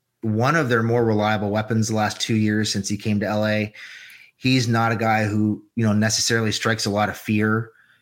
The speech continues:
into a defense, but he is, he has been their single best yards after catch option among the tight ends and the wide receivers. He just,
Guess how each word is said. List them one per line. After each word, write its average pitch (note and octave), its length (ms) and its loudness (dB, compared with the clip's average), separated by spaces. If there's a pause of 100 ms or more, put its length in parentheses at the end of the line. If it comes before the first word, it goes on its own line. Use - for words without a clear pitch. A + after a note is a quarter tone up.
(220)
into A2+ 240 2
a G#2 40 0
defense, A2 640 0 (380)
but F#2+ 120 -4
he C#3 180 4
is, A2+ 500 0
he - 200 -4
has C#3 280 2
been G#2 540 -4 (220)
their A2 400 2
single G#2+ 440 -2
best F#2+ 580 -4
yards F#2+ 340 -4
after F2+ 180 -8
catch - 500 -6 (120)
option D#2+ 500 -6 (320)
among F#2+ 240 -2
the F2+ 80 -2
tight F2+ 240 -4
ends F2+ 180 -4
and F2 100 -4
the F2+ 60 -4
wide F2 200 -4
receivers. E2 640 -4 (600)
He G#2+ 360 -2
just, A2 440 0